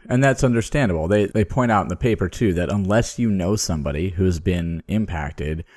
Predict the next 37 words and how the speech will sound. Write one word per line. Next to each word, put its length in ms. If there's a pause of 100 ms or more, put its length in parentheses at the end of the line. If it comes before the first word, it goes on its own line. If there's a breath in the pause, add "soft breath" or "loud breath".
(320 soft breath)
by 280
organ 360
donation 760
or 120
by 180
transplantation, 1120 (100)
that 120
the 140
only 280
way 140
you're 160
likely 440
to 140
get 220
information 600
about 480
such 240
a 60
thing 380
is 360
through 320
the 80
media. 500
And 340 (280)
of 140
course, 600
<laughs> 40
that's 380
why 380 (200)
I 100
think 220
in 140
at 200
least 220
a 60
small 280
way, 320